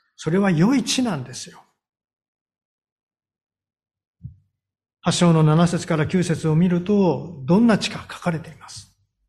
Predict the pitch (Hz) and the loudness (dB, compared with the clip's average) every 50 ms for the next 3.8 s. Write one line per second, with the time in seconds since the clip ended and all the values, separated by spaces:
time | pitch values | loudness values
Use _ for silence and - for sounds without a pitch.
0 | _ _ _ _ _ _ _ _ _ _ _ _ - - - 139 - 165 156 156 | _ _ _ _ _ _ _ _ _ _ _ _ -12 -8 -6 -2 0 0 2 2
1 | 165 185 196 208 - - - 156 165 170 175 175 170 170 170 165 160 160 160 170 | 2 0 -2 -4 -8 -6 -2 0 4 4 4 4 4 2 0 0 0 2 2 2
2 | 175 175 170 160 151 151 151 151 190 175 185 175 170 160 156 151 151 151 170 170 | 4 4 4 2 2 0 -2 -2 0 0 0 0 2 2 0 0 0 2 2 4
3 | 170 170 165 165 165 170 165 165 165 156 143 143 165 196 196 - - | 4 4 2 2 0 0 0 0 0 0 0 -2 -2 -4 -6 -10 -16